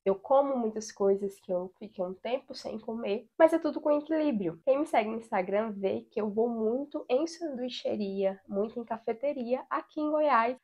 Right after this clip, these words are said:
até por conta do meu trabalho como blogueira, eu vou em alguns lugares fazer vídeos e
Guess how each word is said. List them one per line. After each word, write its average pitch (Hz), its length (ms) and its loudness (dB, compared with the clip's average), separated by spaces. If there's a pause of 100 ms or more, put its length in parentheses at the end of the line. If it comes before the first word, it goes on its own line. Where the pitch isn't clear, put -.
até 247 160 4
por 294 240 2
conta 254 320 6
do 254 80 -2
meu 247 100 4
trabalho 240 380 0
como 226 240 -6
blogueira, 220 540 -2
eu 233 100 -4
vou 214 160 -4
em 226 60 -4
alguns 226 280 -4
lugares 214 480 0
fazer 208 260 0
vídeos 196 460 -10
e 240 60 -10